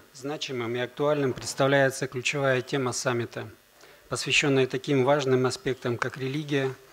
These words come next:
гармония и устойчивое развитие. В нынешнее довольно неспокойное и сложное время всему миру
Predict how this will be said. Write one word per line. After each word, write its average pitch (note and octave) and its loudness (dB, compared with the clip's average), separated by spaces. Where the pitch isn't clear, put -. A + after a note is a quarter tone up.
гармония C3 2
и D3+ -6
устойчивое B2+ -2
развитие. A2+ -6
В C3+ -4
нынешнее C#3 2
довольно C#3 2
неспокойное C3 -2
и C#3 -14
сложное C3 0
время C3 0
всему C#3 0
миру C#3+ 2